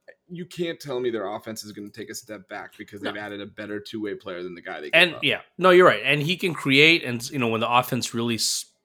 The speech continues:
Speaker 2: slogs down and, uh, or
Speaker 1: Yeah.
Speaker 2: bogs down, like, and in the playoffs, he's gonna be a very useful player.
Speaker 1: And he's a pretty good secondary ball handler. Like, he's a, you know, he gets four or five assists a game. He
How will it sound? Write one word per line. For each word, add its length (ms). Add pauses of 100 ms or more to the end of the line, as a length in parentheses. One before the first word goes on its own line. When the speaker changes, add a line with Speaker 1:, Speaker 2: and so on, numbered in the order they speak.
(220)
Speaker 2:
slogs 1200 (140)
down 440
and, 160 (540)
uh, 120
or 80
Speaker 1:
Yeah. 60
Speaker 2:
bogs 340
down, 400
like, 280
and 140
in 80
the 80
playoffs, 640
he's 140
gonna 160
be 100
a 60
very 680 (800)
useful 440
player. 380 (260)
Speaker 1:
And 100
he's 140
a 40
pretty 220
good 160
secondary 460
ball 240
handler. 280
Like, 220
he's 220
a, 120 (180)
you 100
know, 80
he 140
gets 260
four 160
or 40
five 200
assists 320
a 60
game. 340
He 140